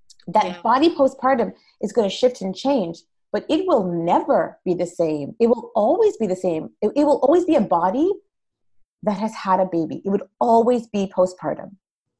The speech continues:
Speaker 1: You will
Speaker 2: Yeah.
Speaker 1: never again be a body that has not been pregnant.
Speaker 2: Yeah. And I think that's a really, um, it's, it's, it's a little bit of a, it can be a little bit of a challenge to,
Speaker 1: Yeah.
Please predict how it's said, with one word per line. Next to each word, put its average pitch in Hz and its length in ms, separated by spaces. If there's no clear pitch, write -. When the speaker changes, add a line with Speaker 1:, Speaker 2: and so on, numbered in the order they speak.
Speaker 1:
You 214 140
will 254 180
Speaker 2:
Yeah. 254 140
Speaker 1:
never 269 200
again 233 360
be 185 100
a 180 60
body 180 360
that 196 160
has 175 200
not 170 460
been 160 140
pregnant. - 560
Speaker 2:
Yeah. 196 240
And 262 140
I 247 240
think 285 240
that's 277 200
a 254 100
really, 220 880
um, 175 520
it's, - 200
it's, 269 240
it's - 140
a 285 60
little 339 220
bit 415 140
of 320 100
a, 247 360
it - 60
can 370 280
be 330 120
a 247 60
little 233 220
bit 226 120
of 214 120
a 202 160
challenge 214 1000
to, - 180
Speaker 1:
Yeah. 220 200